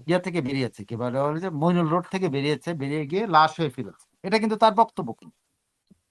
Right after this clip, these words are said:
তার মা সুস্থ, কারাগারে গিয়েছে, অসুস্থ হয়ে বেরিয়েছে। তার কিন্তু একটা প্রতিহিংসা পরায়ণ মনোভাবটা কিন্তু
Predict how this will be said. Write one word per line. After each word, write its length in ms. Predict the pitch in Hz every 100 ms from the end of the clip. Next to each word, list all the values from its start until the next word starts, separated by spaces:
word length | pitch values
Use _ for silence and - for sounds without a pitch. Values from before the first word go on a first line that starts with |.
| _
তার 180 | 180 185
মা 160 | 196 202
সুস্থ, 460 | - 202 190 - 214 170 220 -
কারাগারে 420 | 175 175 175 170
গিয়েছে, 280 | 170 180 214
অসুস্থ 420 | 185 - 180 -
হয়ে 140 | 170 147
বেরিয়েছে। 320 | 120 107 139
তার 160 | 214
কিন্তু 180 | 214 240
একটা 140 | 226 220
প্রতিহিংসা 600 | 190 185 226 208 - 226
পরায়ণ 420 | 190 185 190 180
মনোভাবটা 540 | 151 170 175 180 190
কিন্তু 320 | 185 196 247